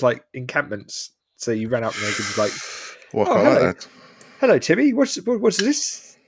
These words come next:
Speaker 1: <laughs>
Speaker 2: Well, I think we should do the
Speaker 1: "What are you trying to tell me? I
Speaker 2: seven hundred sixteenth.
Speaker 1: think they're trying to communicate." Bang. <laughs>
Speaker 2: I think we should do the seven hundred sixteenth, uh, Static Infantry Division and then have a Korean, um,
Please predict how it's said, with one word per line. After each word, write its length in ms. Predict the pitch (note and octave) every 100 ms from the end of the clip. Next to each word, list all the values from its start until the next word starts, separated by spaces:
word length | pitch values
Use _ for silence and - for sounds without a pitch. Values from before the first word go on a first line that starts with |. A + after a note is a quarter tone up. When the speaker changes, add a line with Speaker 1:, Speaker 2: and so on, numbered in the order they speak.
| _ _ _
Speaker 1:
<laughs> 1600 | A#2 A2 - _ - A2+ - _ - B2 C3 - B2+ - - B2+
Speaker 2:
Well, 180 | B2+ A#2
I 80 | C3+
think 160 | F3
we 80 | C#3+
should 120 | C3+
do 120 | C3
the 80 | A#2 A2 - B2
Speaker 1:
"What 40 | A2+ D#3
are 80 |
you 60 | F4
trying 160 | G#3 A3+
to 60 |
tell 180 | F#3+ C4+
me? 100 | B3
I 40 | C#3
Speaker 2:
seven 20 |
hundred 0 |
sixteenth. 20 |
Speaker 1:
think 0 |
they're 140 | A#3+ G3
trying 180 | G#3+
to 60 | G3+
communicate." 640 | G3+ C4 B3 C#3+ A2 _
Bang. 640 | D3 D3 B2+ A#2 A2 A2 F#2
<laughs> 1040 | - - _ _ - _ _ - _ _
Speaker 2:
I 40 | A#2
think 100 | C#3+
we 60 | B2+
should 100 | -
do 80 |
the 60 | G#2
seven 220 | - A2+
hundred 280 | G2+ F#2 F#2+
sixteenth, 640 | - - - G2+ F2+ - -
uh, 380 | F#2 F2+ F2+
Static 400 | E2+ G#2+ G2 G2
Infantry 340 | A2+ - F2+ F2+
Division 420 | F2 F2 E2 F2 -
and 140 | F2+
then 80 | F2
have 200 | F2+ E2+
a 60 |
Korean, 540 | F2 G#2 F#2 F2 F2 E2+ _ _ _ _ _
um, 500 | E2+ E2+ E2 E2 E2